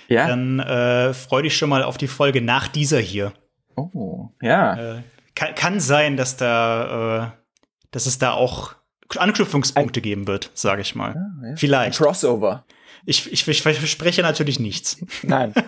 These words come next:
Speaker 1: nein, aber das, das, das, ich finde, Podcast, Podcast hören ist echt, und, und grad die, wir haben jetzt Gott sei Dank im deutschsprachigen Raum auch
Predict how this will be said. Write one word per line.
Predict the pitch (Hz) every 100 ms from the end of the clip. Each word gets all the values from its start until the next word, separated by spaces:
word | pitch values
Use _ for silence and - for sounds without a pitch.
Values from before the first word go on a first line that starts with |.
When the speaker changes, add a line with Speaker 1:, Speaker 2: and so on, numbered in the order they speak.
| -
Speaker 1:
nein, | 160
aber | 185 160
das, | 156 - - - -
das, | 151 - - -
das, | 156
ich | 160 147
finde, | - 196 - -
Podcast, | 185 - 175 165 - _
Podcast | 180 180 170 -
hören | 139
ist | 123 123
echt, | 120 - - - -
und, | 131 -
und | 131
grad | - 131 -
die, | 165
wir | 147
haben | 139 160
jetzt | -
Gott | - 131
sei | -
Dank | 139
im |
deutschsprachigen | 120 131 - 139 139
Raum | 127 135 143 139
auch | 135 147